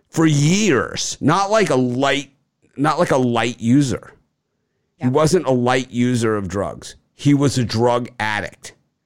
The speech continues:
Speaker 1: He was a regular user in all types of situations, not just, you know, when he's out partying with his friends, not when he's hanging out at home by himself, all the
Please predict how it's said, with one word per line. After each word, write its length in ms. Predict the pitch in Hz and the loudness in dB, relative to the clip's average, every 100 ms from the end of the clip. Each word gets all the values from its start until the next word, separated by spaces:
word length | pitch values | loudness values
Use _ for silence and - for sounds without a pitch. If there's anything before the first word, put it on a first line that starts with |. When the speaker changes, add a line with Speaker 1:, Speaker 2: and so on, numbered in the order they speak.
| _ _ | _ _
Speaker 1:
He 140 | - 127 | -2 2
was 140 | 131 | 2
a 80 | 120 | 0
regular 880 | 110 110 123 131 147 160 160 170 160 | -2 -2 -2 0 0 2 4 2 -2
user 600 | - 113 147 147 95 - - _ _ | -6 2 4 4 0 -8 -14 _ _
in 280 | 127 123 - _ | -2 -2 -2 _
all 460 | 135 160 175 180 202 | 0 4 4 4 2
types 500 | - - - 160 160 | -2 -2 -2 -2 -4
of 120 | 139 | -4
situations, 960 | - 143 - 131 127 135 139 95 69 - - - _ | -4 -6 -4 -2 0 -2 -4 -6 -8 -14 -20 -20 _
not 380 | 110 110 107 113 | 0 0 0 0
just, 360 | 165 156 - | 0 0 -2
you 100 | 110 | -2
know, 140 | 190 92 - - | -2 -2 -8 -6
when 160 | 110 | -2
he's 140 | 113 - | -2 -2
out 300 | 104 107 - | -4 -4 -6
partying 440 | - 104 113 113 110 | -4 -2 0 0 -4
with 120 | 101 | -4
his 160 | 113 | -6
friends, 520 | - 107 110 107 107 - - | -6 -4 -2 -2 -4 -8 -16
not 240 | - 95 90 | -8 -6 -4
when 80 | |
he's 100 | 139 - | -4 -2
hanging 420 | 131 127 131 131 | 0 2 2 0
out 200 | 117 117 | 0 -2
at 100 | 120 | 0
home 200 | 120 113 | 0 0
by 140 | 110 113 | 0 0
himself, 460 | 127 - 98 95 - _ _ _ | -2 -2 0 -2 -4 _ _ _
all 600 | 160 156 143 131 113 - - | 2 4 6 6 4 0 -12
the 560 | 98 127 127 113 98 | -2 0 2 2 0